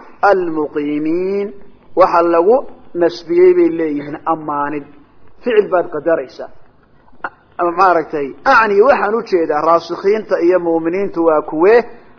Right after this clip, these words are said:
Acni, amba uriid, almuqiimiina baan u jeedaa, kuwa ooga, as-salaa, salaada kuwa oogaya baan u jeedaa. Ma arkaysa? <laughs> Hadda tafsiirka Ilaah wuxuu odhanayaa,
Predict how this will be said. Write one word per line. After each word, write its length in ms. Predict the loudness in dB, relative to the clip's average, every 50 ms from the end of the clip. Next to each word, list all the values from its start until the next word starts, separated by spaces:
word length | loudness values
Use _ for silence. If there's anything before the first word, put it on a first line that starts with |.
| -2 2
Acni, 480 | 2 4 4 2 0 -2 -6 -8 -10 -12 -16 -20 -20 -20 _ _ -20 -20 -20 _ -2
amba 300 | -2 0 2 4 4 4
uriid, 420 | 6 6 4 4 4 0 -2 -4 -8 -12 -20 -20 -20 -20 -10 0
almuqiimiina 1200 | 4 4 4 4 2 -2 0 0 0 2 2 2 2 2 2 -2 -4 -4 -4 -2 -2 0 2 2
baan 220 | 4 4 2 2 2
u 60 | 0 -4
jeedaa, 520 | -4 -4 -4 -4 -2 -4 -4 -6 -6 -8 -8
kuwa 280 | -2 2 6 6 8 6
ooga, 420 | 6 6 4 4 4 4 2 0 -2 -2 -8 -20 -20 -20 _ _ _ -2
as-salaa, 800 | 0 0 0 -2 -10 -6 -2 -2 0 0 2 2 2 2 2 0 -4
salaada 500 | -10 -4 2 4 6 6 6 6 4 4
kuwa 240 | 2 4 2 2 2 2 0
oogaya 320 | -2 -2 -2 -2 -2 -2
baan 160 | -2 -4 -6
u 60 | -6
jeedaa. 340 | -12 -14 -16 -16 -16 -16 -18 -20 -20 -20 -20 -20 -20 -20 -20 -20 _ _ _ _ -4
Ma 80 | 0 2 2
arkaysa? 420 | 0 0 -6 -12 -12 -14 -16 -18 -16 -16 -16 -18 -20 _ -20
<laughs> 360 | -20 _ _ _ -20 -8 -4
Hadda 180 | -4 -4 -4 -2
tafsiirka 500 | -4 -4 -4 -4 -6 -6 -4 0 0 2
Ilaah 200 | 4 4 6 6
wuxuu 220 | 4 4 4 0 2
odhanayaa, 460 | 2 2 0 -2 -2 -4 -6 -8 -10